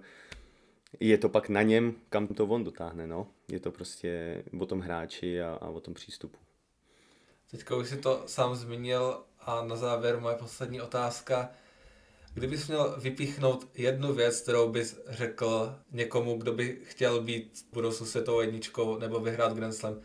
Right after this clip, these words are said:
Speaker 2: hlavní věc, na kterou by se měl zaměřit ve svém přístupu k tenisu?
Speaker 1: Tyjo, tam, eh,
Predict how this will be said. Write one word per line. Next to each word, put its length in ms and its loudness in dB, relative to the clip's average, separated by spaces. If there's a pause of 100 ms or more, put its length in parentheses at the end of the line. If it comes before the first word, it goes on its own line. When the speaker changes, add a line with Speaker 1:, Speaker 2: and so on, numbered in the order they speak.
(200)
Speaker 2:
hlavní 400 4
věc, 440 2
na 120 -4
kterou 320 6
by 100 -2
se 160 -4
měl 340 2
zaměřit 800 0 (240)
ve 100 -2
svém 200 0
přístupu 460 -8
k 80 -12
tenisu? 400 -6 (360)
Speaker 1:
Tyjo, 240 10
tam, 220 4
eh, 320 4